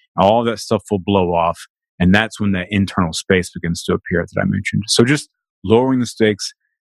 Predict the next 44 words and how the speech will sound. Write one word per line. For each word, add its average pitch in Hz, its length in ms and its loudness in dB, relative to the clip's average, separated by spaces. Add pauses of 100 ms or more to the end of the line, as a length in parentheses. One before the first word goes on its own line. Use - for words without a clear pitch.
(100)
getting 117 280 0
in 110 100 0
there, 107 140 -2
doing 104 320 0
it, 101 120 0
not 104 220 2
expecting 101 540 -2
anything, 92 460 0
and 101 120 2
just 113 220 0
see 135 380 2
how 110 140 0
you 104 160 2
feel. 85 440 -2 (520)
Another 131 360 4
one 117 220 2
that 104 120 2
I, 98 180 0 (140)
I 98 80 -8
talk 110 300 -2
about, 95 300 -4
you 101 100 -4
know, 87 140 -2
tapping 101 340 0
into 90 260 -6
presence. 85 580 -2 (420)
This 92 160 0
is 85 160 -8
a, 92 160 0
a 95 80 -4
good, 98 440 0 (520)
uh, 85 300 2
focusing 107 640 -2
thought 87 320 -2 (120)
for 85 160 -4
mindfulness, 85 720 -2 (380)
is 101 180 2
that, 98 140 -4 (120)
once 120 240 2
again, 95 440 -2
you 101 140 0
need 110 180 4
to 101 100 -6
read 101 300 2